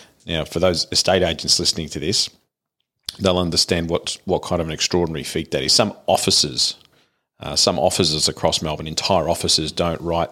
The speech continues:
that amount of business that you write as an estate agent. There's a lot that goes into the making of a highly successful estate agent or a, or a high performer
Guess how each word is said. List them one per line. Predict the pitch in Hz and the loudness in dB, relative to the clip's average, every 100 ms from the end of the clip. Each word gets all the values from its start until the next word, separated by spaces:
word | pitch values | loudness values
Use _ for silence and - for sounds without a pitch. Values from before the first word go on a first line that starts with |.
| - | -8
that | 90 87 85 - | -6 0 0 -2
amount | 87 90 78 | -2 0 0
of | 73 | -2
business | 82 80 - - - - - | -2 0 -2 -4 -12 -20 -6
that | - 85 | -2 0
you | 87 | 2
write | 87 78 | 2 2
as | - | 0
an | 80 | 0
estate | 78 80 76 | 0 0 0
agent. | 73 78 73 - - - - | 0 -2 -6 -10 -16 -14 -2
There's | 90 | 2
a | |
lot | 92 - | 2 2
that | 110 | 4
goes | 104 90 | 4 4
into | 98 87 104 92 87 82 - _ | 2 2 4 4 4 0 -6 _
the | 87 | -2
making | 87 85 82 87 85 | 2 2 2 0 0
of | 82 | 2
a | 82 - _ _ | 0 -2 _ _
highly | - - 90 87 | -6 -2 2 2
successful | - 78 - 78 - | 0 0 0 0 0
estate | 85 - 85 | 0 2 2
agent | 82 78 85 | 2 0 -2
or | 82 | -2
a, | 80 | -2
or | - 76 | -2 -2
a | |
high | - 82 | 0 -2
performer | - - 90 80 | -2 0 0 0